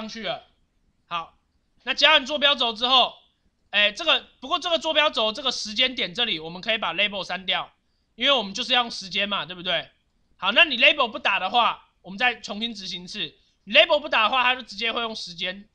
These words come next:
时间这样上去，这样可以吗？然后接着我还要加什么？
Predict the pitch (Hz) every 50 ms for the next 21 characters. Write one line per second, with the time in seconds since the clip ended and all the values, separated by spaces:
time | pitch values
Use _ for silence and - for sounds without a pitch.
0 | _ - - - 185 180 190 196 202 196 190 185 175 - 190 175 160 - - 165
1 | 139 _ _ _ _ _ _ _ _ _ _ _ _ - 208 220 214 208 190 202
2 | 185 170 165 156 151 151 - _ _ _ _ _ _ _ _ _ - 190 220 240
3 | 233 - 254 247 233 226 190 180 180 214 226 233 214 220 214 220 214 190 151 131
4 | 120